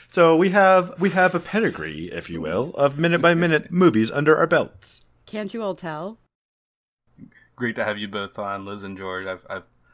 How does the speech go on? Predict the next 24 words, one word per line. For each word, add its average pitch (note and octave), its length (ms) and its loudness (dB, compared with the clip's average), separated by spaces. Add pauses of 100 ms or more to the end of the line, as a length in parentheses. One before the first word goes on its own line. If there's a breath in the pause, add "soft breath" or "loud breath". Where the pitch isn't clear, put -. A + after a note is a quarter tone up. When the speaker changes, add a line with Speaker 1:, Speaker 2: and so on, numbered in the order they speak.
(140 soft breath)
Speaker 3:
I've G2 180 -12
met A2 320 -4
both G#2+ 240 -6
of G#2+ 120 -10
these A2 420 -12
wonderful G#2+ 340 -6
people G#2 440 -10
in F#2+ 80 -12
real G2 160 -8
life, G2+ 400 -8
and, F2+ 240 -16
uh, B2+ 200 -20
Speaker 1:
We D#3+ 120 -2
Speaker 3:
I'm B2 80 -2
Speaker 1:
are A2+ 80 4
Speaker 3:
so F2+ 60 -2
Speaker 1:
wonderful. F2 280 -6
Speaker 3:
glad, F#2+ 220 -10 (360)
so - 180 -16
glad, F2 400 -14
uh, G2 220 -14
they're C3+ 220 -18
able F#2+ 200 -16
to F#2 100 -18